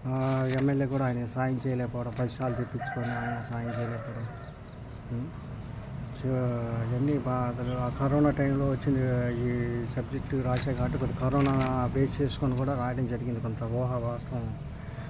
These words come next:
పిల్ల పెళ్ళి ఆగిపోయినట్టు కరోనా అని ఇదంతా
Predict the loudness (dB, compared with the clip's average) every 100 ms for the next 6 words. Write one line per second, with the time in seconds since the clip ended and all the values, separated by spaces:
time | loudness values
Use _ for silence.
0 | -6 -2 2 2 4 4 4 4 2 0
1 | 0 -2 -2 0 0 0 0 0 0 0
2 | -2 -4 -4 -4 -2 -2